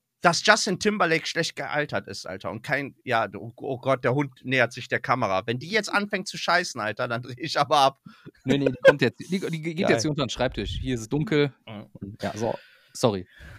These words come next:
Speaker 1: Ja, auf jeden Fall, ähm, ja, ist mir, wie gesagt, fast alles, äh, stecken geblieben im Halse. Und, äh, dann hab ich da zwanzig Minuten rumdiskutiert und hab ich gesagt, "Passt auf, wenn ihr jetzt noch einen Ton sagt, Alter, dann muss ich euch alle töten."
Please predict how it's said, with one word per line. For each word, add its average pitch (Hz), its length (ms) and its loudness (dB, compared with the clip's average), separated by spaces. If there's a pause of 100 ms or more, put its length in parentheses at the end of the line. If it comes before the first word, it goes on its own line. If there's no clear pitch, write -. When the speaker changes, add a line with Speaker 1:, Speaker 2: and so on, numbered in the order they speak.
(140)
Speaker 1:
Ja, 123 340 0
auf 165 160 2
jeden 277 200 2
Fall, 220 360 4
ähm, 190 440 0
ja, 160 220 6
ist 147 140 0
mir, 160 280 2
wie 175 100 -8
gesagt, 151 300 -2
fast 160 180 -2
alles, 160 380 2
äh, 135 560 2
stecken - 400 -4
geblieben 113 360 -6
im 117 160 -4
Halse. 117 360 -2
Und, 123 240 -14
äh, 98 220 -10
dann 101 180 -10
hab 131 100 -2
ich 131 80 -8
da 110 140 -6
zwanzig 143 320 0
Minuten 123 180 -4
rumdiskutiert 123 560 -4
und 107 60 -4
hab 104 80 -4
ich - 80 -16
gesagt, 113 180 -6
"Passt 123 220 -6
auf, 123 160 0
wenn 120 100 -2
ihr 113 80 0
jetzt 107 240 -4
noch 107 160 -12
einen 117 240 2
Ton 110 260 -2
sagt, 110 320 -4
Alter, 98 200 -6
dann 98 80 -6
muss 101 160 -6
ich - 80 -14
euch - 120 -14
alle 98 220 -8
töten." 98 380 -8